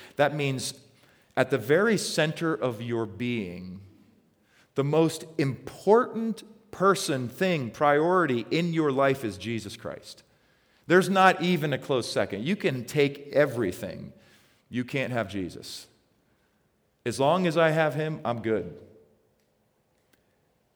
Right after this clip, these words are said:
And that's how a Christian lives. That's how we manage the suffering of this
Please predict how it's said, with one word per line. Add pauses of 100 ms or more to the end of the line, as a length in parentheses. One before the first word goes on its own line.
(140)
And
that's
how
a
Christian
lives. (200)
That's
how
we
manage (160)
the
suffering
of
this